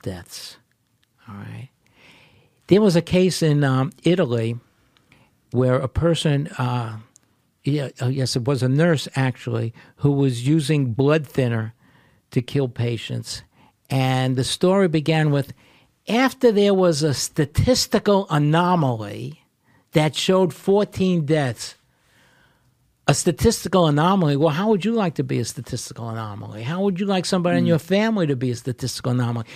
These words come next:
Speaker 1: But this is what happens. There has to be multiple deaths before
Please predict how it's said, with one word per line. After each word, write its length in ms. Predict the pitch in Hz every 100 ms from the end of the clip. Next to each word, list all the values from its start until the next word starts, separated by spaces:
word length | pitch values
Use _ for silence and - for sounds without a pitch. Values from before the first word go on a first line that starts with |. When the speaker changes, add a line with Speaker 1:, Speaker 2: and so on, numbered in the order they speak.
| -
Speaker 1:
But 120 | 170 160
this 180 | 233
is 120 | 233 180
what 140 | 185
happens. 600 | 175 226 - 143 110 - _ _ _ _ _ _ _ _ _ _ _ _ _ -
There 120 | 160
has 380 | 139 - 208 -
to 100 | 180
be 160 | 160 156
multiple 840 | 143 156 214 254 - 220 180 196
deaths 640 | 156 117 180 180 139 - -
before 760 | - 139 - 170 156 147 147